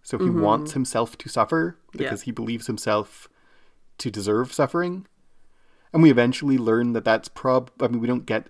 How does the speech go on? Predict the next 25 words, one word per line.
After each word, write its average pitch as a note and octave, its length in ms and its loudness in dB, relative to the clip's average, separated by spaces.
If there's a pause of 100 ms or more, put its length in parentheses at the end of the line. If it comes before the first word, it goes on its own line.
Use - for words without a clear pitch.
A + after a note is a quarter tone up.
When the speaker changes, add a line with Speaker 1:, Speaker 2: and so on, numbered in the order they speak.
Speaker 1:
explicitly - 640 -4
this, C#3+ 220 -4
but - 140 -14
that's - 160 -6
probably B2+ 720 0 (720)
in A2+ 240 -2
his - 260 0
first - 400 -2
loop, B2 280 0
he B2+ 120 -12
killed B2 300 -4
himself. G#2+ 640 -6 (160)
Speaker 2:
Mm-hmm. D#3 500 -4 (380)
Speaker 1:
Uh, G#2+ 340 -2 (680)
so - 140 -6
probably A#2 960 0 (240)
tied G#2 580 -2
to G2+ 80 -6
why G2+ 220 0
he G2 140 -8
thinks G2+ 260 -8
he A2+ 80 -8
deserves G2+ 360 -2
to G#2 100 -12
suffer G2 580 0